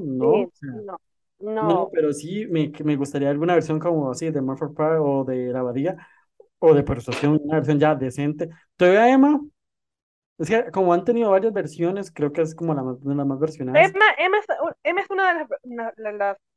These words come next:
Speaker 2: de las historias, de hecho, literarias más adaptadas, creo que la de Jane Austen es, es la
Speaker 1: Sí,
Speaker 2: más
Speaker 1: porque
Speaker 2: ad-, la historia más
Speaker 1: Cruella es,
Speaker 2: adaptada.
Speaker 1: es, es súper icónica,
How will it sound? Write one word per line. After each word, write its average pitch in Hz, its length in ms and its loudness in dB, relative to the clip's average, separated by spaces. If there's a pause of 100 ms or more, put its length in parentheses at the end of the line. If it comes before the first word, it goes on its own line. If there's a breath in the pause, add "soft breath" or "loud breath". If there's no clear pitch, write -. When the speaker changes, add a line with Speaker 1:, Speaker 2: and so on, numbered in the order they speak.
Speaker 2:
de 208 100 -8
las 202 180 -12
historias, 262 400 -6
de 202 120 -2
hecho, 233 220 -8
literarias 190 680 -4
más 214 200 -8
adaptadas, 208 560 -2
creo 202 160 -12
que 202 80 -12
la 180 140 -6
de 170 160 -8
Jane 190 180 -10
Austen 226 280 -14
es, 233 40 -20 (520)
es 214 180 -4
la 247 180 0
Speaker 1:
Sí, 233 60 2
Speaker 2:
más 208 180 -4
Speaker 1:
porque 226 120 0
Speaker 2:
ad-, 151 140 -2
la 208 120 -8
historia 226 240 -4
más 233 120 4
Speaker 1:
Cruella 226 200 6
es, 233 120 2
Speaker 2:
adaptada. 180 200 0
Speaker 1:
es, - 220 -14
es - 120 -16
súper 226 200 -2
icónica, 165 600 -2